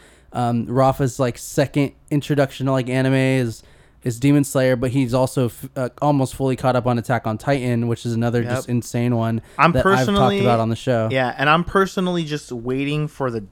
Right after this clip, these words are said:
Speaker 2: dubbed, only
Speaker 1: Mm-hmm.
Speaker 2: because I started watching Attack on Titan dub. So I wanna finish my first run through in dub, and then I'll rewatch it,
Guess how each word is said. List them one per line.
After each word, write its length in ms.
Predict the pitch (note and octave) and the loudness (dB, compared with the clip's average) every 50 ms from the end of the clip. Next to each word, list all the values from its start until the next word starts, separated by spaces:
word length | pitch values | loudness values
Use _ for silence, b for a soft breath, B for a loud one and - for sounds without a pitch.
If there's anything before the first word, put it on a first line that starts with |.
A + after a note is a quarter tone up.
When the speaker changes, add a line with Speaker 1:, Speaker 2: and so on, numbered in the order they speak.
| _ | _
Speaker 2:
dubbed, 480 | - A2 G#2+ A2+ B2+ D3+ E3 E3+ E3+ - - b b b b b b b b b b | -10 -8 -6 -4 -4 -6 -6 -8 -12 -20 -20 b b b b b b b b b b
only 160 | C#3 D3+ E3 | 2 4 4
Speaker 1:
Mm-hmm. 60 | A3+ D#4+ | 4 4
Speaker 2:
because 220 | F#4 - F3+ D#3+ | 2 0 0 -2
I 60 | D#3 | -2
started 500 | C3 - - - - C3+ C#3 C#3 C3+ C3+ | -2 -4 -6 -2 0 2 2 2 0 -2
watching 380 | B2 B2 B2+ B2+ B2 - C#3 C3 | -4 -4 -4 -4 -4 -4 -6 -8
Attack 320 | A#2+ - - B2 A2+ - | -8 -6 -6 -6 -6 -6
on 80 | B2+ B2 | -8 -10
Titan 320 | - B2+ B2 A#2+ A#2 A2+ | -8 -8 -8 -6 -6 -6
dub. 260 | A2 A#2 A2+ G#2+ G2+ | -4 -4 -4 -4 -6
So 100 | - - A#2+ | -6 -6 -6
I 20 | |
wanna 220 | A#2+ C3+ D3 D3+ C#3+ | -2 -2 -2 -2 -2
finish 420 | - - D#3+ D#3 E3+ D#3+ - - - _ b b b b b b | -2 -2 -2 -2 -2 -4 -6 -12 -20 _ b b b b b b
my 120 | C#3 C3 | -8 -8
first 440 | B2 - - D3+ D3+ C#3+ - - - | -6 -4 0 0 0 0 -2 -4 -4
run 200 | B2+ B2+ C3+ C#3 | -2 -2 -2 -2
through 300 | - - D3 D#3 D3+ D#3 - | -4 -6 -6 -4 -4 -4 -6
in 240 | - C3+ B2 A#2+ | -6 -6 -8 -6
dub, 400 | A2 A#2+ A#2 B2 C#3 D#3 E3 E3+ - b b b b b b b b b b b | -6 -4 -4 -2 -2 -4 -4 -8 -12 b b b b b b b b b b b
and 220 | - B2 C3 C3 A#2 | -6 -4 -4 -2 0
then 720 | C3 C3 C3 C3 C3 B2+ B2 A#2+ A#2+ A#2 A2+ A2+ A2 A#2+ - - - _ _ - | 0 2 2 2 2 0 0 -2 -4 -4 -6 -6 -8 -10 -14 -20 -20 _ _ -4
I'll 140 | - C3+ C3 | 0 0 2
rewatch 520 | C3 C3+ C3 B2 A#2+ A#2+ B2 A#2+ - - | 2 2 0 0 2 0 0 0 -2 -6
it, 260 | B2 A#2 A2 G#2 - | -8 -6 -6 -8 -10